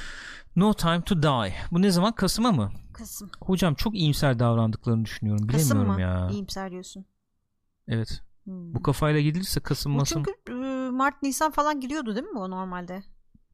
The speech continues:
Speaker 1: Tabii tabii giriyordu ya. Yani, e,
Speaker 2: Gürkan'cığım öyle diyorsun da hakikaten herkes her yeri açma peşinde şu anda. Kasım
Speaker 1: Peşin, elbette yani.
Speaker 2: Ha, ama ikinci dalga olabilir
Speaker 1: Evet
Speaker 2: Kasım'da,
Speaker 1: abi.
Speaker 2: o doğru.
Speaker 1: Ya bu kafayla gidersen olur, olacak o.
Speaker 2: İkinci dalga olacak zaten.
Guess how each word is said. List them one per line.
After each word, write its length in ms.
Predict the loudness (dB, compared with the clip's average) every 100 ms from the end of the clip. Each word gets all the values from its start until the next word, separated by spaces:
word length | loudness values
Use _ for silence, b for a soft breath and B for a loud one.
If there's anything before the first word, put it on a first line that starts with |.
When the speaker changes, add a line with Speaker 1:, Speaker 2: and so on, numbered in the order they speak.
| _ -4
Speaker 1:
Tabii 180 | -2
tabii 200 | 0 0
giriyordu 380 | 0 0 0 2
ya. 220 | 0 -2 -6 B B B B 0
Yani, 300 | 2 4 2 0 -2
e, 80 | 0 2 2 0 -2 -6 -12 -20 -18 -18 -20 -20 -20 -20 -20 _ -20 -20 -20 -20 B B -16
Speaker 2:
Gürkan'cığım 420 | -4 -2 -2 -4
öyle 200 | -4 -2
diyorsun 300 | -4 -6 -2
da 80 | -2
hakikaten 280 | 0 -2 0
herkes 360 | -2 -4 -2
her 100 | -2
yeri 200 | 0 -2
açma 300 | -2 -4 -4 0
peşinde 380 | -2 0 -4 -4
şu 180 | -6 -4
anda. 240 | -4 -6
Kasım 200 | -2 0
Speaker 1:
Peşin, 260 | 0 -2 -4
elbette 460 | -2 0 0 0 2
yani. 280 | 2 4 2
Speaker 2:
Ha, 100 | 2
ama 100 | 0
ikinci 360 | -6 -4 -4 0
dalga 260 | 0 2 0
olabilir 280 | -2 -4 -2
Speaker 1:
Evet 80 |
Speaker 2:
Kasım'da, 360 | 2 2 0 -2
Speaker 1:
abi. 80 | -4
Speaker 2:
o 40 |
doğru. 260 | -2 0 2
Speaker 1:
Ya 80 | 2
bu 80 | 2
kafayla 380 | 2 4 4
gidersen 420 | 4 2 2 0 -2 0
olur, 320 | 4 4 4 -2 -6
olacak 500 | -2 2 2 2 0
o. 180 | -2 -4
Speaker 2:
İkinci 280 | -8 -4 2
dalga 240 | 2 4 0
olacak 460 | -2 0 0 0
zaten. 460 | -2 -2 -4 -10